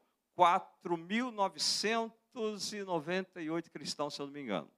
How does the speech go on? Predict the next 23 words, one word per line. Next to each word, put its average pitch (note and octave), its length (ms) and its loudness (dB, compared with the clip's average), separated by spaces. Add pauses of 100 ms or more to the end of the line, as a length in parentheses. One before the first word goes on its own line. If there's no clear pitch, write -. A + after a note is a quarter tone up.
(260)
Tá? B2+ 120 -2
Daqui, C3+ 360 -10
daqui D3 160 -8
a E3 40 2
pouco - 200 -16
te - 60 -20
dou F3 120 -2
o D#3+ 40 -4
dado D3 260 2
certo. G2 340 -4 (640)
Quase G#3 420 6
cinco - 560 0
mil A#3+ 360 0 (440)
crentes G3+ 460 2
morreram F3+ 480 -2
ano F3+ 100 -6
passado D3 520 0 (360)
devido D3+ 320 0
à C#3+ 40 -2
perseguição. D3+ 600 -6 (960)
Tá? B2 280 0 (440)
Então, E3+ 540 2
fora G#3 720 4